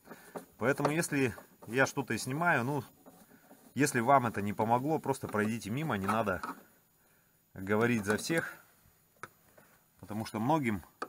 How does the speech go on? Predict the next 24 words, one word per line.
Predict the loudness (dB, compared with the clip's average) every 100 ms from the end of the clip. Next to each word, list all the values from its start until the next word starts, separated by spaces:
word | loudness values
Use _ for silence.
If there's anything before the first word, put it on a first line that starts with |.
| -14 -6 -6 -6 -14 -10 0
многие | 4 4 4
не | 2
могут | 2 2 2
даже | 2 2 0 -4 -12 -20 -18 -20 -6
этого, | 0 0 0 -4 -4 -6
то | -6
есть | -6 -2
не | -2
знают, | 2 2 2 0
боятся | -2 0 -2 -6 -12 -14 -20 -16 -16 -14 -10 -6
по | 2
разным | 4 4 0
причинам. | -4 -6 -4 -4 -4 -8 -10 -20 -20 -16 -14 -14 -18 -14 -10 -10 -12 -20 -20 -20 -20 -20 -20 -20 -4 -4 -4 -20 -20 -20 -20 -20 -20 -20 -16 -16 -6
Поэтому | -4 -2 -4
сейчас | 0 0 -2
покажу, | -4 -2 0 4 4 4 -16 -20 _
как | 0 0 2
можно | -2 -2
поменять | -4 -2 0 0 -2 -4
вот | -6
эти | -4
вот | 0
лампочки | 2 2 -2 -6
быстро | -2 -2 -2